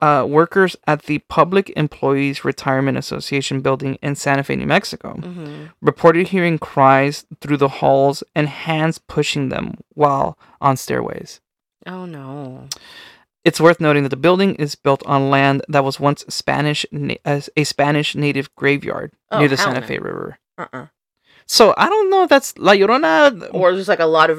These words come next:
Speaker 2: really
Speaker 1: or
Speaker 2: upset
Speaker 1: poltergeist
Speaker 2: spirits. <laughs>
Speaker 1: activity going on, or both.
Speaker 2: Yeah.
Speaker 1: Like, they tag team it. They're like, "You know what? Let's go."
Speaker 2: <laughs>
Speaker 1: Either way, it's scary as fuck.
Speaker 2: Yeah.
Speaker 1: Don't wanna go to that building. Don't wanna work for them.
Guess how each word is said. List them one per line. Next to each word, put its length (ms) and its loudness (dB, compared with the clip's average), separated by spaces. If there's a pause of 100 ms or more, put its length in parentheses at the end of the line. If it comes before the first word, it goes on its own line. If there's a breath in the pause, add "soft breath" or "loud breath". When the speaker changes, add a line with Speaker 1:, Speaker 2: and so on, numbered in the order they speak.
(120)
Speaker 2:
really 300 -2
Speaker 1:
or 80 10
Speaker 2:
upset 200 0
Speaker 1:
poltergeist 460 6
Speaker 2:
spirits. 280 2
<laughs> 80 -20
Speaker 1:
activity 300 4
going 220 8
on, 280 6
or 140 8
both. 540 10
Speaker 2:
Yeah. 500 -6
Speaker 1:
Like, 160 4
they 120 4
tag 280 2
team 220 0
it. 80 0
They're 80 4
like, 100 4
"You 80 0
know 60 2
what? 260 6
Let's 200 2
go." 360 6 (340 loud breath)
Speaker 2:
<laughs> 360 -16
Speaker 1:
Either 180 8
way, 140 6
it's 100 -2
scary 220 -6
as 80 -14
fuck. 340 -10
Speaker 2:
Yeah. 380 -6 (800)
Speaker 1:
Don't 160 6
wanna 140 4
go 80 4
to 60 6
that 120 2
building. 420 0
Don't 120 4
wanna 140 6
work 180 2
for 80 -6
them. 260 -2